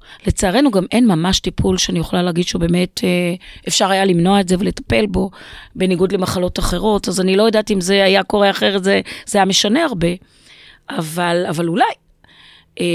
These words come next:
אז, אז הקטע הזה באמת של, אה, ללמוד שאחרי שבוע באמת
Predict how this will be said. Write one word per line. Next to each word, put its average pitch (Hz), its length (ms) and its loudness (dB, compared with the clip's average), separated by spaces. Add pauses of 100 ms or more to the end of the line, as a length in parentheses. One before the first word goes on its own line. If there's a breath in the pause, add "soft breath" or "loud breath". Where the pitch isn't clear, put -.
(300)
אז, - 240 -6
אז - 180 -6
הקטע 254 360 -2
הזה 254 180 0
באמת 170 420 0
של, 247 300 0
אה, 170 400 2 (720 soft breath)
ללמוד 196 500 4
שאחרי 196 380 0
שבוע 208 440 -2
באמת 175 500 -2